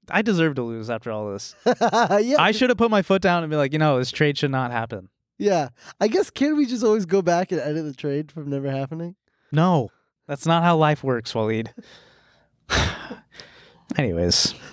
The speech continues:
Speaker 2: But does it rhyme?
Speaker 1: Emil hates us.
Speaker 2: Yeah, Emil, if you're, listen, should we apologize to Emil on camera?
Speaker 1: You,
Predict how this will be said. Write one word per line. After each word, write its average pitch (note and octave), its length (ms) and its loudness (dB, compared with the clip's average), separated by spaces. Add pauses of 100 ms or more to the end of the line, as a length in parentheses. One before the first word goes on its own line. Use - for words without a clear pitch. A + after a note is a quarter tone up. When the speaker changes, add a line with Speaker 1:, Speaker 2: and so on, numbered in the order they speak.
Speaker 2:
But A3+ 100 -2
does C4+ 160 -2
it D4+ 60 0
rhyme? G#3 240 2
Speaker 1:
Emil E3+ 260 4
hates A#2 240 0
us. A2 460 0
Speaker 2:
Yeah, C#3+ 340 0
Emil, F3 480 2
if F3 180 -2
you're, F#3 240 2
listen, F#3 300 -2
should F#3 120 0
we F#3+ 60 4
apologize F3 720 0 (100)
to F3 80 -8
Emil F3+ 340 -6 (160)
on C#3+ 120 -10
camera? D3 400 -10 (200)
Speaker 1:
You, D3 560 -2